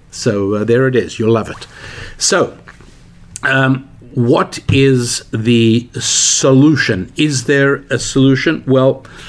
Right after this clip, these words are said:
let me, uh, explain something that's happening. Yes, we are being overwhelmed by an avalanche of totalitarianism. Um, it is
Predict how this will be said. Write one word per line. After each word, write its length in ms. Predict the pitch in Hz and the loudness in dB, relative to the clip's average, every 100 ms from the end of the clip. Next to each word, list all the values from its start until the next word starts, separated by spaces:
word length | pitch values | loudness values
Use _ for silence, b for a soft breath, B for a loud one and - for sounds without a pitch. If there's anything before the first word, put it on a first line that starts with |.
| B B - | B B 0
let 220 | 135 160 | 2 4
me, 460 | 175 175 170 170 - - | 4 4 4 0 -6 -14
uh, 300 | 113 110 110 110 | -8 -6 -6 -6
explain 540 | 127 - 123 135 127 | -6 -6 0 2 2
something 340 | 123 131 110 107 | 2 -2 -2 -2
that's 240 | 101 95 | -4 -4
happening. 400 | - - - 98 | -8 -10 -14 -14
Yes, 540 | 107 123 147 156 - - | -2 0 0 -2 -10 -2
we 300 | 127 127 123 | 0 0 -2
are 380 | - 117 123 135 | -4 -2 0 0
being 640 | 123 104 120 120 120 117 117 B B B | 0 0 2 2 0 -2 -6 B B B
overwhelmed 1000 | 147 135 117 110 117 120 123 127 127 127 - | 0 2 4 2 2 2 2 4 4 2 0
by 180 | 107 | -4
an 140 | 104 110 | -4 -6
avalanche 540 | 113 120 120 113 113 | -6 -2 0 0 -2
of 140 | 117 98 | -4 -4
totalitarianism. 1400 | 113 107 127 110 113 - 117 120 113 117 113 123 185 - B B B B - | -6 -4 -4 -2 -4 -2 0 0 0 2 0 0 -2 -4 B B B B -8
Um, 280 | 110 113 123 - | -4 -4 -6 -4
it 200 | 147 131 - | -2 -2 -4
is 480 | 165 175 185 160 | 0 2 0 -4